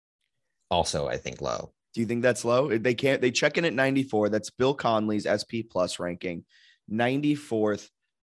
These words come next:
Speaker 2: Um, I believe that's around the lower third of the Sun Belt, if I'm not mistaken.
Speaker 1: Yeah.
Speaker 2: Um, I'm gonna double check while you talk about it. Why do you think that is low? Do you think they're just using F C S stats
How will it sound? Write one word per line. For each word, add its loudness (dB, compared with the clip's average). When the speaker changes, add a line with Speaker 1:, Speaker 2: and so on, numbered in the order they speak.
Speaker 2:
Um, 0
I 2
believe 0
that's -4
around 2
the 2
lower 4
third 0
of -4
the -4
Sun -2
Belt, 2
if -8
I'm 2
not 0
mistaken. -4
Speaker 1:
Yeah. 2
Speaker 2:
Um, -2
I'm 0
gonna 0
double 0
check -4
while 2
you -4
talk -4
about -2
it. -2
Why 4
do 2
you 0
think -4
that 0
is -6
low? 2
Do -4
you -4
think -6
they're -2
just -10
using -6
F -4
C -6
S -2
stats -2